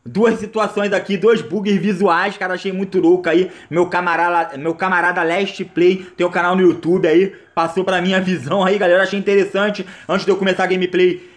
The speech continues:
pra vocês aqui, eu vou mostrar pra vocês esse bug visual. Ele tem um canal no YouTube, galera, vou deixar o link aí na descrição aí,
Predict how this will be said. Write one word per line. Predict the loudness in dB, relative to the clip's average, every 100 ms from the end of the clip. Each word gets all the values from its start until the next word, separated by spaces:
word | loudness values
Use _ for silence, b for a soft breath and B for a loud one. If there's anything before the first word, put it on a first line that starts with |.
| -4
pra | -2
vocês | 0 0 2 2 2
aqui, | -4 -2 2
eu | 4
vou | 2
mostrar | 0 0
pra | 0
vocês | 2 0
esse | -2
bug | -2 0
visual. | -2 0 2 4 2 -2 -4
Ele | -2 0
tem | -2
um |
canal | 0 0 0 0
no |
YouTube, | 0 -2 -2 0
galera, | 0 2 2
vou |
deixar | 0 0
o | 0
link | 0
aí | 0
na | 0
descrição | 0 0 -2 0
aí, | 0 0